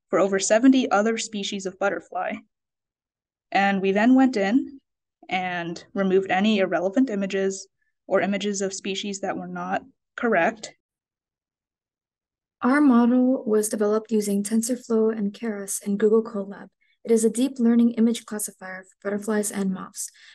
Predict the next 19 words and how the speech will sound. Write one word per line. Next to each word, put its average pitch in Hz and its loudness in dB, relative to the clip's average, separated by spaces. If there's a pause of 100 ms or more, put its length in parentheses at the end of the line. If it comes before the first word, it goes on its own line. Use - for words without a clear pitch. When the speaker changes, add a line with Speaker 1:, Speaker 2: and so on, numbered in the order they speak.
(100)
Speaker 2:
For 240 2
this 254 0
model, 208 0
we 202 -2
focused 214 -4
on 226 2
the 208 2
initial 202 -4
hundred 208 -4
butterfly 208 -8
dataset 202 -8
that 208 -10
we 202 -4
filtered 220 0
to 220 4
include 202 0
only 233 -2
those 214 -2
butterflies 202 -12